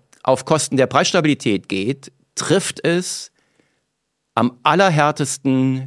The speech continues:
die Schwächsten in der Gesellschaft. Und, äh, deshalb wundere mich, mich immer, dass ausgerechnet das linke Spektrum so relaxed ist, wenn es um Staatsverschuldung geht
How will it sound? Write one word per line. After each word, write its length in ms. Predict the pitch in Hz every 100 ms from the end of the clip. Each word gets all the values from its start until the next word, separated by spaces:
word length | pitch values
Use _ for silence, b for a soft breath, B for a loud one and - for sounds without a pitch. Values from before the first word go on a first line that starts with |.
| -
die 120 | 120
Schwächsten 580 | - 110 147 - - 117
in 160 | 107
der 100 | 98
Gesellschaft. 680 | 98 110 - - - - -
Und, 360 | 110 117 117 -
äh, 280 | 120 120 120
deshalb 400 | 127 139 104 120
wundere 400 | 185 240 196 175
mich, 300 | 147 131 156
mich 320 | 151 - -
immer, 380 | 139 160 156 151 B B B B
dass 240 | 139 -
ausgerechnet 1120 | 127 196 - 156 160 151 135 147 - 170 156
das 140 | 143 131
linke 300 | 127 202 151
Spektrum 760 | - - 135 139 - 160 175 151
so 180 | 135
relaxed 640 | 117 110 101 127 - - -
ist, 420 | 220 - - _ B B B B B B
wenn 140 | 143 147
es 100 | 135
um 100 | 123
Staatsverschuldung 800 | - 117 - 175 - 185 190
geht 400 | 180 185 208 208